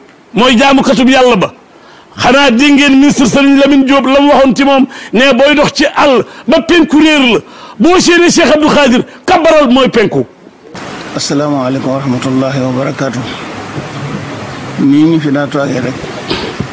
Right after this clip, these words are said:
Speaker 2: di wax wax ji nu daa wax ci bisub ku tedd kii nga xam ne mooy Cheikh Abdul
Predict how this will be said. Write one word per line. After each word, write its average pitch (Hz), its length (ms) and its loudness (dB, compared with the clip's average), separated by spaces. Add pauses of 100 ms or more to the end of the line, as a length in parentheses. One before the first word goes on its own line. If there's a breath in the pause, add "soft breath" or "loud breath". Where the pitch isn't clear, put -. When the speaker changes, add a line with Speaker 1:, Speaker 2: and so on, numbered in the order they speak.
(460)
Speaker 2:
di 139 100 0
wax 151 260 -2
wax 135 220 -4
ji 139 180 2
nu 151 120 0
daa 147 180 -4
wax - 120 -8 (1400)
ci 175 60 -6
bisub 147 340 -4
ku - 100 -4
tedd 151 280 -2
kii 165 240 -2
nga 151 120 -2
xam 139 220 -2
ne 139 80 0 (1200)
mooy 135 180 -2
Cheikh 143 220 -4
Abdul 135 320 -4